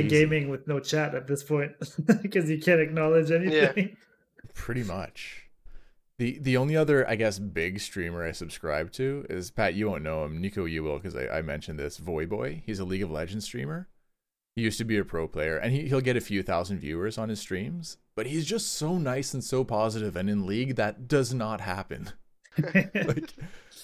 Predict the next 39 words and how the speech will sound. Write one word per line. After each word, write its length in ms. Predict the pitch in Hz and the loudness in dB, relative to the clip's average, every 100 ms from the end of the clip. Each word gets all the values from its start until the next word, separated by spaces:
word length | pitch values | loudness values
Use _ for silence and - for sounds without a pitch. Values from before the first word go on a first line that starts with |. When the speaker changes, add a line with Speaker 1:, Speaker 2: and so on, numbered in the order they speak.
| - | -2
Speaker 1:
like, 140 | 170 151 | 2 4
you've 140 | 151 | 8
got 140 | 143 151 | 8 6
your 80 | 135 | 6
Tyler 320 | 123 110 107 | 8 8 6
ones 260 | 101 95 113 | 4 2 2
who 80 | |
are 100 | 104 | 2
known 340 | 95 104 104 104 | 2 2 2 2
because 380 | 104 110 98 98 | 0 0 -2 0
they're 400 | 104 92 85 82 - | 0 0 0 -6 -2
angry 460 | 113 104 98 101 | 0 2 2 2
and 140 | 98 92 | 2 0
break 280 | 85 85 - | -2 -4 -4
stuff 320 | - 87 82 | -4 -4 -4
and 140 | 90 | -8
flame 300 | - 92 87 | -2 -2 0
Speaker 2:
So 40 | - | -4
Speaker 1:
people, 300 | 80 78 71 | -6 -4 2
and 100 | 143 | 2
this 140 | - | 4
guy's 240 | 127 117 | 4 4
Speaker 2:
reformed. 80 | 139 | 4
Speaker 1:
like, 180 | 80 65 - _ _ _ _ _ _ _ _ - | 0 -4 -12 _ _ _ _ _ _ _ _ 2
it, 160 | 170 - | 2 4
it 120 | 165 | 2
hurts 300 | 127 165 170 | 4 2 0
my 120 | 139 | -6
soul. 480 | 117 - 147 135 110 | -4 0 2 4 2
He'll 260 | 147 135 139 | 0 2 4
have 240 | 131 135 | 4 4
people 240 | 180 170 143 | 0 0 -2
flaming 500 | - 104 95 101 110 | -2 -2 0 0 0
him 300 | 117 151 185 | 0 -2 -4
'cause 200 | 120 110 | -4 -4
he, 140 | 156 | -2
he'll 160 | 135 139 | 4 4
do 140 | 127 143 | 6 4
these, 320 | 147 110 | 4 0